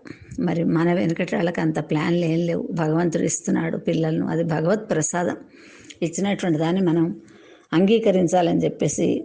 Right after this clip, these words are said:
తీసుకున్నారు. ఆ పిల్లలందరూ కూడా మరి విద్యా బుద్ధులతో, తెలివితేటలతో మంచిగా ఉన్నారు.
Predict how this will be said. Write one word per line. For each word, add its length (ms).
తీసుకున్నారు. 520
ఆ 40
పిల్లలందరూ 680
కూడా 140
మరి 180
విద్యా 360
బుద్ధులతో, 560
తెలివితేటలతో 880
మంచిగా 400
ఉన్నారు. 340